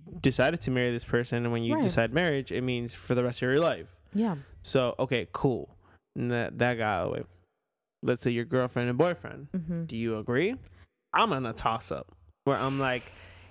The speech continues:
Speaker 1: if there's a problem where,
Speaker 2: Mm-hmm.
Speaker 1: let's say, the guy ass-, thinks, you know, or has enough evidence to say,
Speaker 2: Mm-hmm.
Speaker 1: "Hey, there's something going on,"
Speaker 2: Mm-hmm.
Speaker 1: then I think it's valid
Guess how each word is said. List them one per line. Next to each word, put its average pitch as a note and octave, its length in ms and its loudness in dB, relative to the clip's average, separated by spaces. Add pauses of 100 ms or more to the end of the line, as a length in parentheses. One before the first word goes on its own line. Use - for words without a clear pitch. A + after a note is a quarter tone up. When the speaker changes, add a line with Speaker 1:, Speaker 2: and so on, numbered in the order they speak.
(180)
Speaker 1:
if D3 500 0
there's F#3+ 260 2
a E3+ 60 0
problem D#3+ 640 0 (260)
where, C#3 320 4
Speaker 2:
Mm-hmm. B2+ 100 -2
Speaker 1:
let's C3+ 200 0
say, C3 380 2 (640)
the C3+ 100 2
guy B2 680 2 (180)
ass-, - 300 -2 (100)
thinks, B2 640 -2
you C#3 140 -2
know, B2 120 -2
or B2 160 0
has B2+ 300 2
enough A#2+ 440 -2 (300)
evidence B2+ 600 0
to C#3 100 0
say, C3+ 220 4
Speaker 2:
Mm-hmm. - 80 -2
Speaker 1:
"Hey, C3 280 0
there's A#2+ 180 -6
something D#3 260 -2
going B2 300 -2
on," C3+ 380 -2 (360)
Speaker 2:
Mm-hmm. E3 280 -6
Speaker 1:
then B2 160 0
I B2 140 -2
think A#2+ 400 -4
it's B2 320 -2
valid D3 800 -2